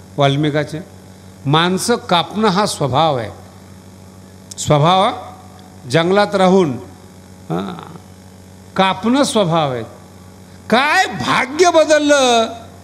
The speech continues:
वाल्या कोळ्याचं आणि संत भेटले. भाग्य बदललं, अनुकूल भाग्य बदललं आणि संत भेटले. काय मला सांगा ना तुम्ही,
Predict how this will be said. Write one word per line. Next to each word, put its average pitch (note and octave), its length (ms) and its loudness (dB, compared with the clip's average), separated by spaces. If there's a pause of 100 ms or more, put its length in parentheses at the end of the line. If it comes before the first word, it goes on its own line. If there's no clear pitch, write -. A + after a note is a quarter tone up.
(120)
वाल्या F3+ 400 2
कोळ्याचं D#3+ 680 2 (460)
आणि D3 160 2
संत G3+ 460 0
भेटले. D3 440 -4 (560)
भाग्य E3 520 -2
बदललं, F3 880 2 (1080)
अनुकूल F3 440 2
भाग्य E3 340 -2
बदललं D3 440 0
आणि D#3 160 2
संत G#3+ 380 0
भेटले. C#3+ 480 -2 (1600)
काय D#4 220 4
मला D#4 260 0
सांगा C#4+ 340 -2
ना E4+ 100 0
तुम्ही, G#3+ 480 -2